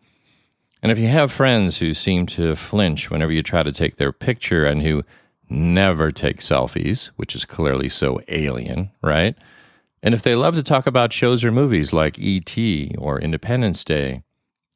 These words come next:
Aliens, Lilo and Stitch, Roswell, Star Trek, The X-Files,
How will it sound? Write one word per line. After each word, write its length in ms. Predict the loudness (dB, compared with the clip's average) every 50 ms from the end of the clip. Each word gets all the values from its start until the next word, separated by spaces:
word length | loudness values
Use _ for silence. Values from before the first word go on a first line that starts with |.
| _ -2
Aliens, 760 | 2 2 4 4 4 2 0 -2 -4 -6 -8 -12 -14 -16 _ _ _ _ _ _ _ 0
Lilo 320 | 2 2 4 4 4 2
and 140 | 2 0 -2
Stitch, 460 | -2 0 0 0 0 -2 -8 -6 -2
Roswell, 520 | 0 2 2 2 0 -2 -4 -4 -6 -6 -6
Star 280 | -4 -2 -2 -2 -2
Trek, 320 | -2 -4 -4 -4 -4 -2 -2
The 120 | -2 -2
X-Files, 640 | -2 -2 -2 0 0 2 2 2 0 -2 -6 -10